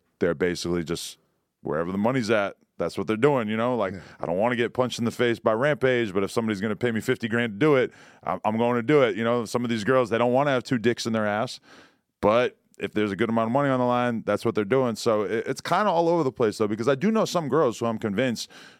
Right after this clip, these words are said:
Speaker 1: like, I know, I know this girl, Kazumi, is an Asian girl, actually, I'd love to introduce you to. You'd probably have a great time with her.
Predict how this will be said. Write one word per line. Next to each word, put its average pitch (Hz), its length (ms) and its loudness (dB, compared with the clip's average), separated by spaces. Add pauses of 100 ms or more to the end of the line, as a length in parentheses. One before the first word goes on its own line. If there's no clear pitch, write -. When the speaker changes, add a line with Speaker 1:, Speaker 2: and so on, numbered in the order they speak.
(240)
Speaker 1:
like, 123 140 2
I 131 100 0
know, 175 180 0
I 127 80 0
know 151 140 0
this 139 140 -2
girl, 139 160 2
Kazumi, 104 600 -2
is 101 140 -4
an 113 100 -2
Asian 120 220 -2
girl, 101 140 0
actually, 98 220 -2
I'd 87 60 -4
love 95 140 -2
to 90 100 -4
introduce 87 340 -6
you 71 80 -8
to. 78 120 -6
You'd 76 140 -8
probably 78 180 -4
have 73 80 -8
a - 20 -16
great 80 180 -4
time 87 200 -6
with 78 100 -4
her. - 140 -10